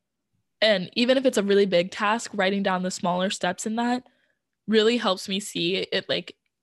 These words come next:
in perspective and be like, "Okay,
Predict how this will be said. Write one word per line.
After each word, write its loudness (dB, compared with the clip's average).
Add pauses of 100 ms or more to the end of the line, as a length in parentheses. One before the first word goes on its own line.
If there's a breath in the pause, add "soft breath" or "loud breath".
in -2
perspective -4 (520)
and 0
be 0
like, -2
"Okay, -6